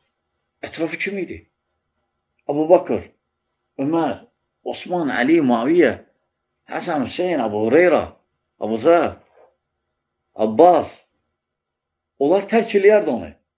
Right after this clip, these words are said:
Lakin gör, Peyğəmbər sallallahu əleyhi və səlləm yumşaq idi,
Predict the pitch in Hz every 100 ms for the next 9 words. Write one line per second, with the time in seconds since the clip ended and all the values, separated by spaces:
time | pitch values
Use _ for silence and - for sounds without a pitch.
0 | _ _ _ _ _ _ _ _ 113 131
1 | 131 120 165 135 139 131 131 151 - 123
2 | 117 135 139 165 175 - 180 139 85 73